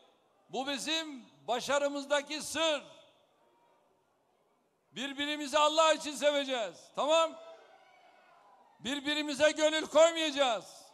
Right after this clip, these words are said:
Makam, mevki, şu, bu hepsi hikaye. Tamam? Tek millet. Olmadı ya, böyle ses olur mu?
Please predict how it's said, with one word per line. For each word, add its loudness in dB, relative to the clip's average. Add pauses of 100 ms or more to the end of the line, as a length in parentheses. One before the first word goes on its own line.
(880)
Makam, 4
mevki, 0
şu, -8 (200)
bu 4
hepsi 4
hikaye. 2 (1000)
Tamam? 2 (2250)
Tek 8
millet. 4 (1600)
Olmadı -6
ya, -10
böyle -10
ses -14
olur -14
mu? -20